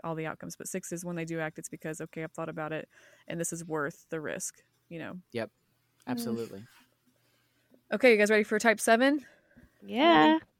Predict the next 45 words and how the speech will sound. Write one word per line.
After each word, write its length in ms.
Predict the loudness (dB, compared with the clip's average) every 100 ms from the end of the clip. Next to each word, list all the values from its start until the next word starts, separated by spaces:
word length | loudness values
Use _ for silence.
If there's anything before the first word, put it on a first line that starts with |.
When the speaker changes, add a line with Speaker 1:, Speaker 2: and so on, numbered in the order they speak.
| _ -10
Speaker 1:
Okay, 480 | -6 -2 2 2 0
so 180 | -4 -4
sevens, 520 | 2 2 2 -2 -2
they 120 | 0
are 100 | 0
the 80 | -2
party 280 | -4 -4 -4
people, 400 | -8 -6 -6 -4
the, 280 | -4 -6 -8
the 100 | -10
joyful, 380 | -6 -6 -4 -4
the 80 | -4
optimists. 540 | -6 -8 -8 -6 -6
So, 200 | -2 -4 -6 -18 -20 -6
um, 240 | -2 0
no 100 | 0
surprise, 400 | 0 0 2 2
they 120 | 2 2
are 80 |
optimistic 640 | 2 -2 -4 -6 -4 -4 -4
about 300 | -4 -2 -2
possible 360 | -2 -6 -4 -2
outcomes. 560 | -2 -2 -4 -2 -4 -8 _ _ _ -2
They 120 | 0
bring 200 | 2 2
joy 200 | 2 0
to 80 | 0
people 260 | -2 -2
who 100 | -2
are 100 | -2
hurting. 460 | -2 -2 -2 -4 -6 -2
They, 340 | 0 0 -2
um, 400 | -4 -2 -2 -2
they 100 | 0
also 300 | 0 0 -2
really 360 | -2 -2 0 0
good 120 | 0
at 100 | 0
celebrating 520 | 0 0 0 -4 -4
victories 480 | -6 -6 -4 -4 -2
well. 240 | 0 2
I 80 | 0
think 200 | -4 -6
justice 340 | -6 -6 -8
work 340 | -4 -4 -4